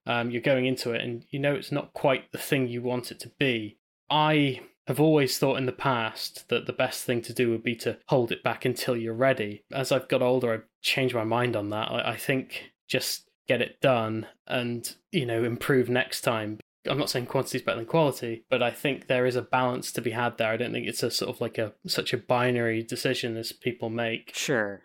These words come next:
Speaker 2: I think perfectionism is kinda destructive in general.
Speaker 1: Oh, totally, yeah. I, I, th-, I think you should have a filter for these things, and that's, that's something that you only really get with time.
Speaker 2: Yeah.
Speaker 1: Unfortunately, it's not something that can really be taught. I mean, when you work with people,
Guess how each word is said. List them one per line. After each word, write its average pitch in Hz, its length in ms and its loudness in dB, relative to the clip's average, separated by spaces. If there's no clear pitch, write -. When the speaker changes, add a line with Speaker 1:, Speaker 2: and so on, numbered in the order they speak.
Speaker 2:
I - 60 -10
think 156 240 -4
perfectionism 117 840 0
is 104 120 -6
kinda 110 260 -4
destructive 110 560 -4
in 110 80 -4
general. 110 540 -6
Speaker 1:
Oh, 120 320 2
totally, 107 580 -2
yeah. 107 340 -8
I, 120 360 -4
I, 147 40 -2
th-, - 160 -10
I 147 60 0
think 190 240 2
you 156 80 2
should - 380 2
have 113 580 -4
a 117 60 -6
filter 131 640 0
for - 80 -8
these 107 220 -6
things, 113 300 -6
and 120 80 -2
that's, - 220 -2
that's 143 220 2
something 127 360 2
that 127 100 2
you 139 180 6
only 120 200 2
really 104 220 -6
get 110 220 -2
with - 140 -20
time. 107 520 -4
Speaker 2:
Yeah. 98 600 -6
Speaker 1:
Unfortunately, 123 760 -2
it's - 140 -4
not 127 140 0
something 113 300 -2
that 117 120 -6
can 117 180 -4
really 139 360 4
be 165 160 -2
taught. 170 400 2
I 135 100 0
mean, 127 220 0
when 151 180 4
you 147 120 6
work 135 300 2
with 135 240 0
people, 131 500 0